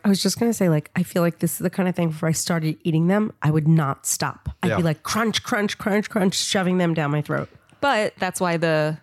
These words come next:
Speaker 3: the pre-portioned, uh, pouches come in handy.
Speaker 1: It's a lifesaver.
Speaker 3: Yeah. Three points, ninety calories, four grams of fat. Um, again, they are gluten-free and vegan.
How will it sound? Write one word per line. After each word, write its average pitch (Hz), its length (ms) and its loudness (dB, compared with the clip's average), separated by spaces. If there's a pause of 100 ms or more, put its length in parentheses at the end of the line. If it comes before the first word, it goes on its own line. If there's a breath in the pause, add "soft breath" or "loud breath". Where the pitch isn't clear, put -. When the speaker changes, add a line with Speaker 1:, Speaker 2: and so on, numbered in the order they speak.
(240)
Speaker 3:
the 175 80 -6
pre-portioned, 165 1000 -4 (1040)
uh, 135 340 -10 (180)
pouches - 600 -6 (120)
come 175 120 -4
in 175 60 0
handy. 185 340 -4
Speaker 1:
It's - 120 -14
a - 40 -6
lifesaver. 180 580 -6 (100)
Speaker 3:
Yeah. 214 200 -2 (520 loud breath)
Three 226 160 2
points, 202 480 0
ninety 175 240 0
calories, 180 440 0
four 175 180 -2
grams 165 280 -2
of 165 80 -4
fat. 214 380 0 (440 soft breath)
Um, 165 480 2
again, 170 300 0
they 165 160 0
are 156 160 -2
gluten-free 175 640 0
and 160 100 2
vegan. 208 600 2